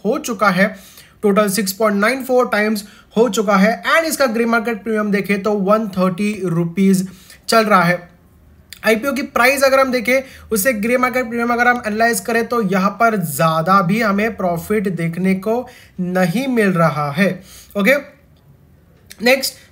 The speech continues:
हम यहाँ पर बात करेंगे कृष्णा डायग्नोस्टिक्स के बारे में यहाँ पर। ओके, कृष्णा डायग्नोस्टिक्स,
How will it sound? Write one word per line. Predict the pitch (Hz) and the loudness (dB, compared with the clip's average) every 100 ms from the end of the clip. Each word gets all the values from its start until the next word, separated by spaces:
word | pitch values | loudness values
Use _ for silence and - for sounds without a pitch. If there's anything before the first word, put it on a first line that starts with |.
| - | 0
हम | 247 262 | 0 2
यहाँ | 240 | 0
पर | 226 247 | 2 2
बात | 214 220 214 - | 4 4 2 0
करेंगे | 220 220 196 226 226 | 0 0 0 0 -2
कृष्णा | 196 196 190 185 - 202 208 220 | -4 -2 0 0 -4 -2 2 2
डायग्नोस्टिक्स | 190 165 160 170 185 185 208 | 2 -2 -2 -2 -2 -2 -6
के | - 214 | -4 0
बारे | 185 185 | 2 2
में | 190 220 | 2 0
यहाँ | 175 160 | -2 -4
पर। | 170 226 277 - - - - | 0 -2 -2 -12 -20 -18 -2
ओके, | 180 262 285 - - - | 0 2 -2 -14 -14 -6
कृष्णा | 170 190 | 0 2
डायग्नोस्टिक्स, | 185 180 175 190 226 | 2 2 -2 -2 -4